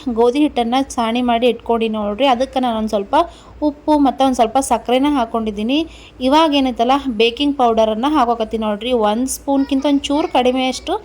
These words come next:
ಆ, ನಾನು ಬೇಕಿಂಗ್ ಪೌಡರ್ನ ಹಾಕೋಕತ್ತೀನಿ. ನಾವು ಈ ಒಂದು ಕೇಕ್ ಅದು ಮಾಡೋದಕ್ಕೆ ಯೂಸ್ ಮಾಡ್ಕೋತೀವಲ್ಲ, ಆ ಒಂದು ಪೌಡರ್ನ ನಾನು ಯೂಸ್ ಮಾಡ್ಕೋಕತ್ತೀನಿ. ಅದಾದ್ಮೇಲೆ ಅರ್ಧ ಸ್ಪೂನಷ್ಟು ನಾನಿಲ್ಲಿ ಬೇಕಿಂಗ್ ಸೋಡಾನ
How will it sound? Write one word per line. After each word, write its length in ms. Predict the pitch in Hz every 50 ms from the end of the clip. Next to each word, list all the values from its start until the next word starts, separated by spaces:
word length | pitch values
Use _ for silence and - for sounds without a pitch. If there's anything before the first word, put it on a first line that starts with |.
| - - - - - - - 240
ಆ, 220 | 240 247 240 240 240
ನಾನು 220 | 247 247 254 277
ಬೇಕಿಂಗ್ 500 | 240 214 226 226 226 233 285 294 311 302
ಪೌಡರ್ನ 540 | - - 233 226 226 247 277 277 262 269 277
ಹಾಕೋಕತ್ತೀನಿ. 640 | 269 254 220 220 247 226 - 233 220 240 240 262 269
ನಾವು 460 | 254 247 220 233 233 240 247 269 269 - - - - - - -
ಈ 180 | 233 247 247 247
ಒಂದು 580 | 240 240 240 240 240 240 240 240 233 226 233 -
ಕೇಕ್ 300 | - 269 269 277 269 285
ಅದು 140 | 269 269
ಮಾಡೋದಕ್ಕೆ 560 | 262 254 233 220 233 233 233 247 240 - 254 240
ಯೂಸ್ 240 | 226 233 247 240
ಮಾಡ್ಕೋತೀವಲ್ಲ, 520 | 247 240 220 208 226 220 214 226 226 226 254 262 -
ಆ 220 | 233 262 294 285
ಒಂದು 240 | 262 247 240 269 269
ಪೌಡರ್ನ 500 | 269 - 226 214 208 202 214 214 208 220 254
ನಾನು 240 | 269 247 214 214 226
ಯೂಸ್ 260 | 220 214 214 226 220
ಮಾಡ್ಕೋಕತ್ತೀನಿ. 680 | 226 214 202 208 - 208 208 202 202 - 226 277 302 - -
ಅದಾದ್ಮೇಲೆ 580 | 214 208 247 277 320 339 302 269 240 220 247 254 -
ಅರ್ಧ 280 | 214 208 214 202 214 277 311
ಸ್ಪೂನಷ್ಟು 580 | 302 - - 285 269 254 247 240 240 - 247
ನಾನಿಲ್ಲಿ 480 | 240 233 214 214 214 208 214 262 339 339 - - - - - - - -
ಬೇಕಿಂಗ್ 500 | 208 247 254 269 262 262 330 320 339 -
ಸೋಡಾನ 340 | - 269 240 233 233 233